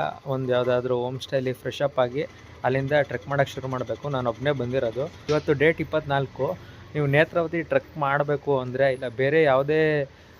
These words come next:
ಆ, ಪೀಕ್‌ಗಳನ್ನ ಟ್ರೆಕ್ ಮಾಡಬೇಕಂದ್ರೆ ಅರಣ್ಯ ವಿಹಾರ, ಆ, ವೆಬ್ಸೈಟಲ್ಲಿ ನೀವು ಬುಕ್ ಮಾಡ್ಕೊಂಬರ್ಬೇಕು. ಈ ನೇತ್ರಾವತಿ ಪೀಕ್ ಟ್ರೆಕ್ ಮಾಡೋಕ್ಕೆ ಫಾರೆಸ್ಟ್,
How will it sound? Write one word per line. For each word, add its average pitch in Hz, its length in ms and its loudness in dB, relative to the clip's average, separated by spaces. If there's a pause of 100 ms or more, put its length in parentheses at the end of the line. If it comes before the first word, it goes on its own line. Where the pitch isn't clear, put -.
(160)
ಆ, 120 240 -2 (140)
ಪೀಕ್‌ಗಳನ್ನ 156 420 0
ಟ್ರೆಕ್ - 300 0
ಮಾಡಬೇಕಂದ್ರೆ 147 520 2
ಅರಣ್ಯ 143 440 4
ವಿಹಾರ, 143 340 2 (360)
ಆ, 127 160 0
ವೆಬ್ಸೈಟಲ್ಲಿ 143 680 0
ನೀವು 139 280 2
ಬುಕ್ 131 240 0
ಮಾಡ್ಕೊಂಬರ್ಬೇಕು. 135 800 -2 (340)
ಈ 143 200 4
ನೇತ್ರಾವತಿ 160 520 2
ಪೀಕ್ 160 220 -2
ಟ್ರೆಕ್ 135 220 0
ಮಾಡೋಕ್ಕೆ 151 360 0
ಫಾರೆಸ್ಟ್, 139 600 0